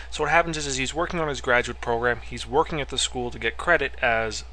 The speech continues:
the art teacher for the high school students. And he, apparently he does really good work. And he's running to a faculty meeting where the school is being addressed by Fuyuhara,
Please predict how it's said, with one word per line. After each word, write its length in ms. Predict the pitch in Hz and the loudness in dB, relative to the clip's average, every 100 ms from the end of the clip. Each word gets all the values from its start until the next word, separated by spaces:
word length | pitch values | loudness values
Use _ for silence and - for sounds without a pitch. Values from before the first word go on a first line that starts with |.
| - | -6
the 100 | 123 | 2
art 180 | 135 135 | 4 4
teacher 220 | 123 - | 0 -4
for 120 | - | -4
the 80 | 117 | -4
high 180 | - 156 | -2 -2
school 200 | - 120 | -2 -2
students. 480 | - 120 101 - - - - - - | -4 -4 -4 -6 -8 -8 -10 -12 -8
And 300 | 233 254 254 | -2 0 0
he, 80 | 185 | -4
apparently 400 | 156 - 190 196 | -8 0 2 4
he 60 | 165 | 2
does 240 | 139 123 | 2 0
really 260 | 107 113 120 | -2 -2 0
good 180 | 113 113 | -2 -2
work. 400 | 117 113 - - - - - - - - - - - | -2 -2 -4 -10 -10 -10 -10 -10 -10 -12 -12 -14 -6
And 100 | 226 | -2
he's 140 | 247 175 | -2 0
running 420 | 180 185 190 175 - | 0 2 0 -4 -10
to 180 | - 139 | -8 -8
a 20 | |
faculty 540 | - 196 202 202 - | 4 6 6 0 -4
meeting 360 | 135 123 120 117 | -2 -2 -6 -8
where 380 | 143 190 196 180 151 | -6 -4 -4 -6 -8
the 80 | |
school 240 | 147 - 262 | -8 -6 -8
is 80 | 202 | -4
being 200 | 220 180 | -2 -2
addressed 500 | 143 156 175 - - | 0 2 2 0 0
by 300 | 135 123 120 - | 0 0 -2 -8
Fuyuhara, 960 | - 233 220 - 185 139 107 82 - | -8 -6 -4 2 4 4 2 -4 -10